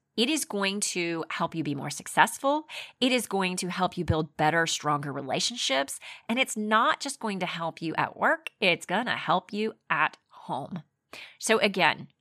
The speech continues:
the best place to get started is with the self-awareness piece. And I highly recommend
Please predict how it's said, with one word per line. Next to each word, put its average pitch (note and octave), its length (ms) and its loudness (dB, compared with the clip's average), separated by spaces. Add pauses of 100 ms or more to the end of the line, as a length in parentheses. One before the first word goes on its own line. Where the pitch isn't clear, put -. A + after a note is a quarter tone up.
the F3+ 100 0
best - 580 4 (120)
place - 460 0 (100)
to F#3+ 80 -8
get F#3 180 -6
started D3+ 440 0 (120)
is G3 680 0
with F#3+ 100 -6
the F#3 60 -10
self-awareness C3+ 680 -2
piece. - 480 -12 (340)
And F3+ 220 -4
I F#3 200 4
highly F#3+ 920 4
recommend G#2+ 720 -10